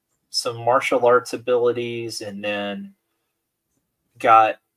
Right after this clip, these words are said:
taken in an experiment or something. I remember there's a panel in there too about, "Wait a minute, this white makeup's not coming off," realizing that, you know, she's now completely, like,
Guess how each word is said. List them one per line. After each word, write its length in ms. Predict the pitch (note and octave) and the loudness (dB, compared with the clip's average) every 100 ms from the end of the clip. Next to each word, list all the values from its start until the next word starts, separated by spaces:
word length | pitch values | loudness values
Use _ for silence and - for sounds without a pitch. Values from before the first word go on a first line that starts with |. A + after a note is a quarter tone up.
| - | -10
taken 340 | - C3+ C3 | -6 -4 -4
in 80 | A#2 A2+ | -6 -8
an 80 | |
experiment 640 | A2 G#2+ - A#2 A#2 A2+ A2+ | -12 -14 -8 -6 -4 -4 -6
or 60 | A2 | -6
something. 380 | A#2+ A2+ A#2 | -6 -6 -6
I 100 | A2 | -4
remember 340 | A#2 C3 D3 D3+ | -4 -2 0 0
there's 240 | C3 A#2+ | 0 0
a 80 | A2+ | -2
panel 540 | - - A#2+ A#2+ A#2 | -6 -6 -4 -2 -2
in 100 | A2+ | -4
there 300 | G#2+ G#2+ G#2 | -6 -4 -4
too 380 | G2 - A2+ A2 | -6 -6 -6 -6
about, 480 | G#2 G#2 G#2 G2 - _ _ _ | -6 -2 0 -2 -6 _ _ _
"Wait 220 | D3 E3+ | 0 0
a 40 | |
minute, 320 | D3+ A2 G2+ - | -2 -8 -10 -8
this 280 | A2+ - - _ A2+ | -8 -8 -16 _ _
white 280 | B2 C3 C#3 | 0 0 -2
makeup's 540 | A#2+ C#3 C#3 G#2 - | -4 -4 -4 -6 -6
not 200 | A#2 A2 - | -4 -6 -6
coming 280 | G#2+ G#2+ | -14 -12
off," 320 | A2 G#2+ G2+ G#2+ | -8 -8 -8 -8
realizing 520 | G#2+ G#2+ G2+ G2 G2 | -4 -2 -4 -6 -10
that, 200 | G2 G2 | -12 -10
you 80 | G2 | -12
know, 100 | F#2+ | -12
she's 280 | - G2+ | -12 -12
now 420 | G2+ G#2 G2 G2 G2 _ _ _ A2 | -10 -6 -6 -8 -10 _ _ _ _
completely, 640 | - G#2+ - A#2+ A2 G#2 G2+ | -20 -20 -8 -6 -6 -8 -10
like, 220 | G2 F#2+ | -8 -10